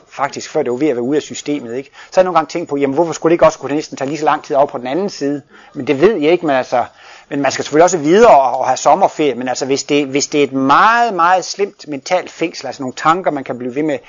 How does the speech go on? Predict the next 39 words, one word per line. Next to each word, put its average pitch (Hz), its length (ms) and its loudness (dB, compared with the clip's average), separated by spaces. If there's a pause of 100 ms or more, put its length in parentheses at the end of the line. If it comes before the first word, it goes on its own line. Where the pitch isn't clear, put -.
(180)
så - 120 -12
kan 190 180 2
det 254 60 0
måske 208 200 -4
godt 139 220 2
gentage 143 280 -2
sig 127 120 -4
et 113 80 -4
par - 120 -6
år 123 240 0
eller 104 140 -8
fem 127 280 -10
eller 107 120 -16
sådan 120 100 -14
noget. 113 140 -10 (200)
Men 143 100 -4
Martinus, 170 340 0
han 147 100 -2
er 139 40 0
meget 139 260 4
forsigtig 147 420 -8
med 113 60 -10
sådan 135 140 -14
nogle 120 120 -10
tidsangivelser. 120 800 -8 (400)
Men 123 100 -12
han 143 140 -2
mener 220 220 4
i 156 40 2
hvert 156 180 4
fald, 135 180 -4 (600)
at 135 220 -2
man 139 160 -2
er 160 60 4
omtrent 160 460 0
lige 160 220 -4
så 208 80 -6
lang 170 240 2
tid - 180 -8